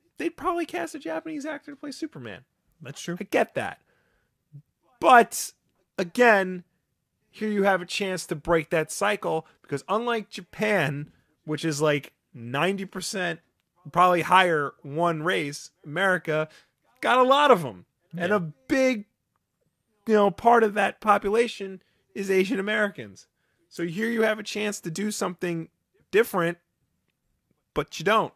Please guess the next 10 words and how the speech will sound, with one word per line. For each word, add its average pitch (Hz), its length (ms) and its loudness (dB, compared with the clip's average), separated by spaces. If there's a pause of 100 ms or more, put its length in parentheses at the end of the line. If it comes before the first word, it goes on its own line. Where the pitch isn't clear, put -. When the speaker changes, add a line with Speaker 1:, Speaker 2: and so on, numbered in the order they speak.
Speaker 1:
<laughs> - 280 -16
Speaker 2:
We 165 120 -8
just 175 160 -6
need 214 100 -2
more 175 180 2
famous 143 500 -2
Asian 127 340 -6
people. - 340 -20 (1600)
Speaker 1:
I 254 100 -2
don't, 381 180 -2